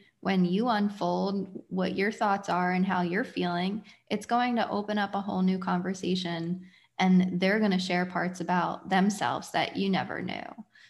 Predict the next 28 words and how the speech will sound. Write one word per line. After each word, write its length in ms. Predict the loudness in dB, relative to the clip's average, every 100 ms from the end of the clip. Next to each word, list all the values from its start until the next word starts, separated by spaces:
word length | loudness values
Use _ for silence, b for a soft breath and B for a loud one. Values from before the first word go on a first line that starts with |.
| b
So 480 | -2 2 2 0 -4
I, 360 | 0 2 2 0
I 100 | -2 0 2
really 340 | 2 2 -2
feel 380 | -2 0 2 0
like 260 | -2 -6
just 300 | -4 -4 -6 -12 0
being 360 | 4 6 6
vulnerable 600 | 6 2 0 0 -2 -2 -2
and, 300 | -2 -2 -4 -4
and 400 | -4 -6 -10 -2
letting 400 | 4 6 6 6
go 400 | 8 8 6 4 4
of 520 | 4 2 2 -2 -10 B B B B _
whatever 920 | 2 4 6 6 6 4 2 0 -6 _ _ _ _ _ 4
thoughts 420 | 8 8 6 2
you 140 | 2 4
think 320 | 6 4 6
that 160 | 4
that 180 | 6 4
person 320 | 4 4 4 2
is 120 | 4
going 280 | 6 6 4
to 80 | 4
have 260 | 4 4
about 400 | 2 2 0 0
you, 480 | 0 0 -2 -2 -4 -8 b b b -6
um, 440 | -4 -4 -8 -14